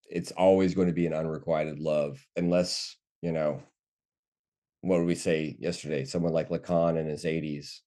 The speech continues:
sleeping with a young patient, right? Unless, unless the analyst is French, no. For technical reasons and obviously for ethical, moral reasons, the transference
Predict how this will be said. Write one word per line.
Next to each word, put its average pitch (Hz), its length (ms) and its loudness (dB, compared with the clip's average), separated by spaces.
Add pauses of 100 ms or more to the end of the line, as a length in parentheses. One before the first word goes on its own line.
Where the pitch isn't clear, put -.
(180)
sleeping 80 360 -4
with 78 160 -4
a 82 40 -4
young 78 220 -2
patient, 69 460 -6 (120)
right? 80 220 -2 (160)
Unless, 120 380 6 (240)
unless 127 240 6
the 113 140 6
analyst 104 380 4
is 90 120 -6
French, - 480 -6 (100)
no. 67 240 -4 (880)
For 110 540 8
technical 113 420 6
reasons 101 600 2
and 98 140 8
obviously 95 360 2
for 95 200 0
ethical, 90 360 4
moral 85 400 6
reasons, 78 600 -6 (840)
the 87 160 0
transference 87 1080 2